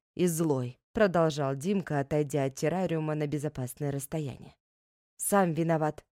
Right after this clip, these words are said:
нечего тыкать в моего друга». Слава укоризненно покачал головой и крикнул, обращаясь к отцу: «Пап, как мы его назовём?» Отец вышел из кухни со стаканом чая и, немного подумав, сказал: Родина таких хамелеонов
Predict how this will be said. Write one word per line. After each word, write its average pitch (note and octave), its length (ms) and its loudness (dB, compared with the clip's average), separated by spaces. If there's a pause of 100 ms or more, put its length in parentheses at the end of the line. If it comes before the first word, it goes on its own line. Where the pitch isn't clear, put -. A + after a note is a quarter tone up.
нечего F#3+ 420 2
тыкать F3+ 380 -2
в D3 60 -8
моего E3+ 320 2
друга». C3+ 420 -2 (360)
Слава D3 380 2
укоризненно C#3+ 680 -2
покачал C#3 480 -4
головой D3+ 480 -2
и D3+ 40 -2
крикнул, E3+ 600 -4
обращаясь D#3 640 0
к - 80 -10
отцу: C3+ 320 -8 (240)
«Пап, A3+ 320 6
как D#4+ 240 0
мы A3 120 4
его F3+ 200 4
назовём?» F3+ 540 0 (360)
Отец D#3+ 460 2
вышел D3+ 360 -2
из D3 160 -2
кухни D#3+ 320 -6
со C#3+ 160 -8
стаканом C3+ 540 -6
чая D3 480 -6 (360)
и, D#4 120 0
немного G#3+ 440 4
подумав, F3+ 500 -2
сказал: C#3 480 -8 (720)
Родина D#3+ 520 4
таких C#3+ 400 -4
хамелеонов D3 760 -6